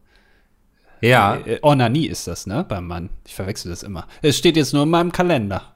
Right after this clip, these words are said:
Speaker 2: Äh, mehr steht da jetzt nicht.
Speaker 1: Ähm,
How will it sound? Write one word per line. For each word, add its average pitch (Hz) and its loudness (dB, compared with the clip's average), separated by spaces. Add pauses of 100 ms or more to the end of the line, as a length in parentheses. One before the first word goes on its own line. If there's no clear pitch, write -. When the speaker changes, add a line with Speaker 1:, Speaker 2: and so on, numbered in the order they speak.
Speaker 2:
Äh, 123 -4
mehr 123 2
steht 170 -4
da 180 2
jetzt 180 -4
nicht. 101 -6 (920)
Speaker 1:
Ähm, 104 4